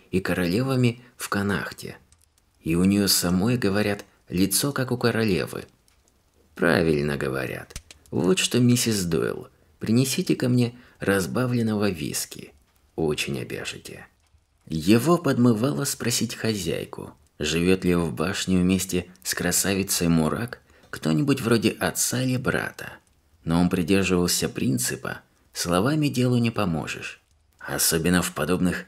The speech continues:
пикантных случаях. Поэтому, сев к огню, он принялся услаждать себя воспоминаниями о том, какой взгляд подарила ему прекрасная незнакомка, и в конце концов пришёл к выводу,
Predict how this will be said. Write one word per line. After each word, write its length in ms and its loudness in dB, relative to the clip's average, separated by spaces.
пикантных 600 -2
случаях. 760 -4
Поэтому, 500 -2
сев 320 0
к 60 -4
огню, 480 -2
он 180 4
принялся 540 2
услаждать 580 0
себя 240 -2
воспоминаниями 1120 0
о 140 -6
том, 400 -4
какой 400 2
взгляд 520 0
подарила 380 0
ему 320 2
прекрасная 760 -2
незнакомка, 880 -4
и 100 -2
в 80 -6
конце 360 0
концов 540 -2
пришёл 420 0
к 100 -8
выводу, 580 -4